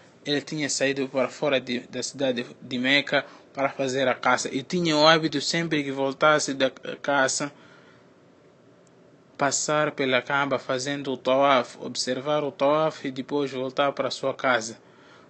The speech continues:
Mas antes de chegar à Kaaba, passou próximo de uma escrava,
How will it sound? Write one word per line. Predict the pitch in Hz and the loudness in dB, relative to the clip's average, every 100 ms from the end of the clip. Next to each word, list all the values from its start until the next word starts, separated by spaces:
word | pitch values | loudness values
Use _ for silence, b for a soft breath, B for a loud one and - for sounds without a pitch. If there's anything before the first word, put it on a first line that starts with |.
| - | -8
Mas | 143 147 | -4 0
antes | 170 185 175 156 | 2 0 -2 -6
de | 147 151 147 - | -6 -6 -8 -8
chegar | - 151 156 160 156 139 - B B - | -4 -2 4 6 6 2 -6 B B -10
à | 135 139 | -6 -4
Kaaba, | - 160 151 135 139 B B B B B - - | 0 0 2 0 0 B B B B B -20 -8
passou | 143 - 175 165 170 - _ - - _ _ - - | -6 -2 2 0 0 -10 _ -20 -20 _ _ -20 -8
próximo | 156 165 156 - 160 151 156 - _ _ | 2 4 4 0 -4 -8 -10 -14 _ _
de | - 147 156 | -8 -4 -4
uma | 165 165 165 147 - | -4 -2 -4 -6 -10
escrava, | - - - 151 151 131 123 120 | -4 -4 0 2 4 2 0 -4